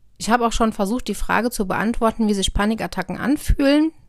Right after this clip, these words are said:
Vielleicht hast du die Folge ja auch schon gehört. Viele Außenstehende wissen leider nicht, wie schlimm das auch für Betroffene sein kann, wie man sich dabei fühlt und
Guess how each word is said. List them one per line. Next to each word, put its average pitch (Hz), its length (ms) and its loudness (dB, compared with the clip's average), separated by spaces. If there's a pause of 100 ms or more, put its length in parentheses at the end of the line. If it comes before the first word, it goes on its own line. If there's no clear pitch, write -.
(100)
Vielleicht 180 320 -6
hast 185 140 -8
du 185 40 -8
die 175 100 -6
Folge 175 300 -2
ja 175 180 -2
auch 170 100 -2
schon 165 220 -2
gehört. 165 400 -6 (1400)
Viele 302 360 4
Außenstehende 233 640 2
wissen 226 260 -2
leider 202 240 -2
nicht, 214 320 -4 (140)
wie 226 180 2
schlimm 254 380 4
das 220 160 -2
auch - 140 -8
für 208 120 -2
Betroffene 190 540 -6
sein 180 260 -2
kann, 147 380 -10 (160)
wie 185 120 0
man 196 180 0
sich 196 100 -6
dabei 180 300 -4
fühlt 233 500 2
und 175 460 -6